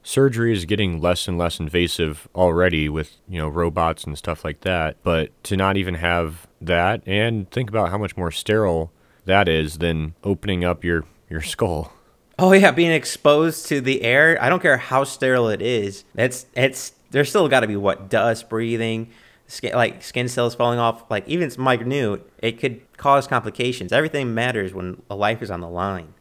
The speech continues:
Speaker 2: And like you were mentioning, Nick, with helping our body and maybe people with weaker immune systems, uh, kinda have a synthetic immune system, nanobots don't have to do all the work. They don't have to just deliver medicine, or there's some nanobots that actually physically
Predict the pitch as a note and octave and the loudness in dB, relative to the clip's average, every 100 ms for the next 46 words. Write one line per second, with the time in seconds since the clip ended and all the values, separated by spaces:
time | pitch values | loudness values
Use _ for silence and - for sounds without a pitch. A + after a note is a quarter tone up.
0 | _ A#2 B2+ B2 A#2 - C#3 D#3 C#3+ B2 | _ -2 0 0 -4 -4 -4 -2 -2 -2
1 | A#2 C#3+ - A#2 G2 F#2+ F#2+ G#2 F#2+ G2 | 0 -2 -4 -6 -6 -8 -10 -12 -10 -10
2 | - G2 F#2+ _ - A#2+ A#2+ A2 G2 F#2+ | -8 -10 -10 _ -6 -4 -4 -4 -4 -4
3 | G2+ G#2 A2 A#2 F#2+ F#2+ _ _ G#2+ A2+ | -4 -2 -4 -6 -8 -10 _ _ -6 -4
4 | G#2+ B2 G#2+ G#2 G2+ - - A2+ A2+ G#2+ | -4 -4 -2 -2 -4 -10 -8 -6 -4 -4
5 | G#2 A2 - A2 - A2+ B2+ B2 - G#2 | -4 -6 -6 -8 -6 -6 -6 -10 -10 -6
6 | G2 F#2+ - G#2 G2 G2 F#2+ F#2+ F#2+ A2+ | -4 -6 -8 -8 -4 -6 -6 -8 -4 -2
7 | C3 G#2 F#2 F2 F2+ F2 - F#2 G#2+ - | -4 -8 -10 -10 -12 -14 -12 -12 -12 -14
8 | - C3+ F#3+ F3 D3+ C3 C#3 C#3 A#2+ A2+ | -4 -2 2 2 2 -2 -2 -8 -6 -4
9 | A2 F#2+ G2 G#2+ - - - C#3+ - - | -4 -4 -4 -6 -6 -14 -6 -6 -6 -6
10 | A#2+ A#2 A#2 G#2+ G2 - - _ - G2+ | -6 -4 -6 -6 -6 -10 -12 _ -10 -4
11 | G#2 G#2 G2 F#2+ G2 G#2+ A2 G#2 F#2 - | -4 -4 -4 -6 -6 -8 -6 -4 -4 -6
12 | _ _ _ _ _ _ A#2+ A#2 D3+ B2 | _ _ _ _ _ _ -6 -2 0 0
13 | A2+ G#2+ A2 G2+ G#2+ A2 F#2 - G#2 A2 | 2 2 2 -2 -2 -6 -8 -6 -6 -6
14 | G#2 G2+ F#2+ - | -6 -6 -8 -12